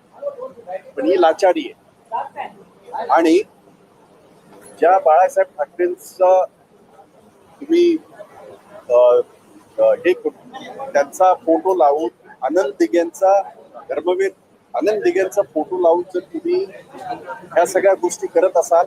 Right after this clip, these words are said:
आणि दावा कर-, करत असाल की आम्ही ओरिजिनल शिवसेना आहे, ज्यांनी ह्या दोन नेत्यांनी पूर्ण आयुष्य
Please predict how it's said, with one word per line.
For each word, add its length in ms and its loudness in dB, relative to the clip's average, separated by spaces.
आणि 260 2
दावा 320 4
कर-, 480 -6
करत 280 0
असाल 400 0
की 360 -8
आम्ही 240 -4
ओरिजिनल 540 -2
शिवसेना 520 -4
आहे, 400 -6
ज्यांनी 560 0
ह्या 120 2
दोन 360 0
नेत्यांनी 380 -2
पूर्ण 220 -4
आयुष्य 760 -2